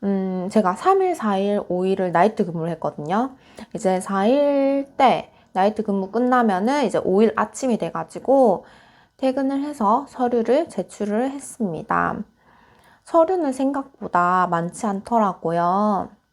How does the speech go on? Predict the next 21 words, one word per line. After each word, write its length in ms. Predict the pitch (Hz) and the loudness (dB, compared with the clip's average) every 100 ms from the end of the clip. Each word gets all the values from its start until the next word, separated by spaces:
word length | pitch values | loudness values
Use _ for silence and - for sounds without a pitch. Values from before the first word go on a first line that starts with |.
| _ - - | _ -20 -20
건강보험 880 | - 214 202 233 247 247 269 277 277 | 0 2 4 4 2 2 4 4 4
납부 460 | 220 190 _ 247 254 | 0 -2 _ 0 0
확인서, 720 | 247 247 247 226 175 - 220 - | 0 0 -2 -2 -4 -6 -12 -4
임대차 720 | 254 262 277 277 - 285 277 | 0 2 2 0 -6 -4 -4
계약서, 720 | - - 190 - - 254 294 | -2 -2 -2 -4 2 4 2
확정일자 540 | 311 294 - 277 220 214 | -2 -8 -2 0 0 -2
포함된 440 | 262 262 240 208 | 2 2 2 0
거, 360 | 185 190 277 339 - - - | 2 4 4 0 -12 -20 -20
그리고 540 | - 214 208 202 208 202 | -4 -2 0 2 2 2
계약금 460 | 220 208 214 226 208 | 2 2 4 4 4
영수증, 760 | 185 - 208 - 294 359 415 - - - _ | 0 -8 -12 -4 -2 -2 -4 -10 -20 -20 _
그리고 520 | 220 214 240 302 - | -2 0 4 4 4
건강보험 640 | - 190 214 226 233 247 | -2 0 2 2 4 4
자격 380 | 220 220 220 214 | 2 0 -2 -4
득실 480 | 226 - - 262 247 | -10 -10 -2 0 2
확인서 640 | 233 233 226 214 170 - _ _ _ _ | 0 0 0 0 -4 -4 _ _ _ _
이렇게 240 | - 202 175 | -6 -4 0
네 140 | 175 | 2
가지였고 800 | 196 202 190 - _ 277 262 196 - - - - | 2 0 -2 -4 _ 4 4 4 -4 -18 -20 -6
그냥 400 | 247 240 226 226 | -2 0 0 0
그 580 | 226 214 208 208 - | 0 2 0 -2 -8